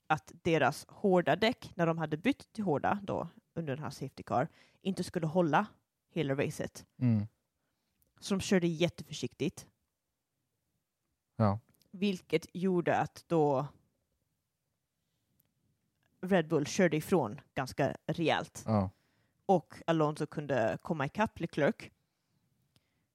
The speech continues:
Speaker 1: Men sen när det väl visade sig att, "Ja, men ni kan klara er hela vägen", och när en engineer sa, "Men your tire degradation, it's go-, like, it's good."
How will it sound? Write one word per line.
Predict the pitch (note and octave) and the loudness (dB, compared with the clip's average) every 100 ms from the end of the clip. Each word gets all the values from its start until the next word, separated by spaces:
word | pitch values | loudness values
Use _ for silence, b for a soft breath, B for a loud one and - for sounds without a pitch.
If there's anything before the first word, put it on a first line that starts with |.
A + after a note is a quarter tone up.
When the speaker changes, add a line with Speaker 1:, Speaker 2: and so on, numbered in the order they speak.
| _ - | _ 0
Speaker 1:
Men | G3 | 0
sen | G3 G#3+ G#3+ F3+ | 4 4 4 0
när | G3 G3 | 0 2
det | F#3+ | 4
väl | F#3+ F#3+ F#3 | 6 6 6
visade | G3+ G#3 G3+ E3+ | 2 2 0 -2
sig | F#3+ D3+ | 2 4
att, | - | 4
"Ja, | |
men | F3+ F3+ E3+ _ _ _ - | 0 0 -4 _ _ _ -8
ni | G3 F#3+ | -2 -2
kan | G3 A3 G#3 | 2 2 2
klara | - G#3 A3 D#3 | 6 8 10 8
er | D#3+ | 2
hela | D#3 A#3 F#3+ E3+ | 2 2 4 6
vägen", | E3+ B2 D#3 A3+ | 6 4 2 2
och | F#3 | 2
när | F3+ | 2
en | F3 | 2
engineer | C3 F3+ F3 D#3+ | 2 2 2 2
sa, | D3+ F3+ C#3+ | 2 2 2
"Men | E3+ E3+ D#3 | 2 -4 0
your | F3 | 0
tire | F3+ A3+ B3 | 2 6 8
degradation, | G3+ F#3+ F3 E3+ D#3+ E3+ E3+ | 6 2 2 0 0 -4 -6
it's | D#3+ - | -6 -4
go-, | - | 2
like, | F#3+ E3+ E3+ | 2 2 -2
it's | - | 2
good." | D4 C4 | 6 6